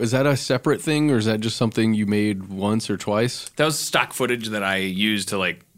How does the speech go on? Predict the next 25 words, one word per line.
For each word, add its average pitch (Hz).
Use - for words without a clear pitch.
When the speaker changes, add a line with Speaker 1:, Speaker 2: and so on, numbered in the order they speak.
Speaker 2:
that's 101
a 92
pre-roll 92
kind 90
of 80
thing. -
Speaker 1:
I 113
Speaker 2:
That's 117
Speaker 1:
lo-, 104
I 110
Speaker 2:
like, 107
Speaker 1:
love 95
that. 87
Speaker 2:
as 113
I'm 107
setting 117
up 104
the 92
feed, 107
then 98
I 92
bring 95
that 95
guy 85
up, 78